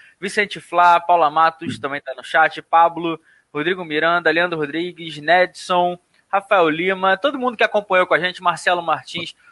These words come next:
muito obrigado pela audiência, pela companhia que vocês fazem pra gente e, abrilha-, e ajudam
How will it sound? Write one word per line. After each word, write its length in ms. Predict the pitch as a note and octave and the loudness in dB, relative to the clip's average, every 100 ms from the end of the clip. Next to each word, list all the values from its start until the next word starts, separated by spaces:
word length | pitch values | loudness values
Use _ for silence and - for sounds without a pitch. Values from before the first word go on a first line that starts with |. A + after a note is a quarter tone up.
| _ | _
muito 240 | F3 F3 | -12 -4
obrigado 560 | F#3+ D3 C#3 D3+ D3+ C3 - - - | 0 2 4 4 4 -4 -14 -20 -4
pela 440 | D3+ D3 C#3 A#2+ - | 2 4 4 2 -2
audiência, 640 | C3+ - B2+ D3+ D#3+ C#3+ | -2 -4 -8 -8 -10 -14
pela 200 | C#3+ C#3+ | -8 -6
companhia 680 | - F3+ A3+ F#3+ F3 A3+ A3 | -6 -2 0 0 0 -2 -2
que 80 | E3+ | -4
vocês 320 | F3 F3 D#3+ | -10 -10 -6
fazem 280 | D#3+ D#3+ D#3 | -2 -2 -2
pra 200 | D3+ C#3+ | -4 -2
gente 340 | D3+ D#3+ C3+ | -4 -10 -10
e, 140 | D#3 | 0
abrilha-, 420 | D3 D3 D#3 D#3 C3+ | 0 0 -4 -4 -4
e 260 | C#3+ C#3+ C#3 | -4 0 2
ajudam 500 | C#3 - F3+ F#3 | 2 0 -2 -2